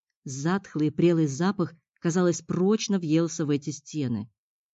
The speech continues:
С крупных балок свисали тонкие прозрачные нити,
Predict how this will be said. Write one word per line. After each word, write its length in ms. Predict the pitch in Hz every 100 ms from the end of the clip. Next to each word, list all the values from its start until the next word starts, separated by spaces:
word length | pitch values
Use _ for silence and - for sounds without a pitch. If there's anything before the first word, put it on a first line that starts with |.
| _ _ _ _ _ _ _
С 100 | -
крупных 480 | - 220 233 196 175
балок 340 | 156 214 214
свисали 460 | - 156 156 175 170
тонкие 500 | 170 185 214 220 208
прозрачные 720 | 196 156 156 180 175 156 151
нити, 480 | 147 202 226 208 190